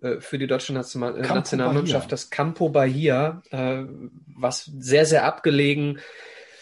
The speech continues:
Speaker 1: äh, gelegen hat und, äh, was so den Teamgeist, für, für das die Mannschaft dann am Ende, ähm, auch stand,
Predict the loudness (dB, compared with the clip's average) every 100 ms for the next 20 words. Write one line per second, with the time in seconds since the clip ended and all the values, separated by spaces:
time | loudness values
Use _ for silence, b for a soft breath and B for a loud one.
0 | B B 0 2 4 4 4 4 2 2
1 | 0 0 2 2 2 -4 -4 0 2 4
2 | 4 0 -6 -4 0 0 0 -2 -6 -12
3 | -6 -4 -4 -6 -6 -6 -6 -8 -8 -8
4 | -6 -6 -4 -6 -6 -12 -12 -8 -6 -2
5 | -2 -2 -4 -8 -10 -10 -10 -10 -12 -14
6 | -18 _ _ -10 -10 -10 -14 -14 -16 -6
7 | -4 -4 -8 -12 -16 -20